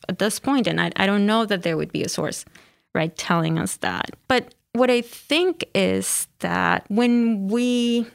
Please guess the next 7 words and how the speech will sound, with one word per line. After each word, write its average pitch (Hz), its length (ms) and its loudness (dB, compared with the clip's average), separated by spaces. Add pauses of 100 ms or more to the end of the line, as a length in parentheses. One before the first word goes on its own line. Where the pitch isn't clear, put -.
(140)
know 262 540 2
the 214 160 0
world 175 640 -2
in 190 100 0
a 185 60 -2
certain 185 600 -2
way, 175 600 -2